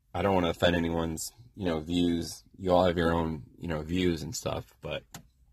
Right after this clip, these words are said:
yeah, it's just, I don't know. It's ridiculous because, I mean, that could have been a cool relationship, and it got ruined because of someone's backward ass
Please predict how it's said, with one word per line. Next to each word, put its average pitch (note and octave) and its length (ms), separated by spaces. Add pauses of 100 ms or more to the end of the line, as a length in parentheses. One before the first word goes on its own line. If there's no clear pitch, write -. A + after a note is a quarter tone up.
(800)
yeah, A#2 320
it's - 180
just, - 280
I F#2+ 140
don't D#2+ 140
know. D#2 160 (1200)
It's - 140
ridiculous E2 540
because, F2 460 (520)
I G2 60
mean, G2 180
that A#2 180
could B2+ 160
have A#2 100
been A2+ 120
a A2+ 60
cool A2+ 260
relationship, G#2+ 640 (720)
and E2+ 180
it D#2+ 60
got E2+ 220
ruined F2+ 420
because E2+ 360
of E2 140
someone's F2+ 680 (420)
backward F#2 500
ass F2+ 400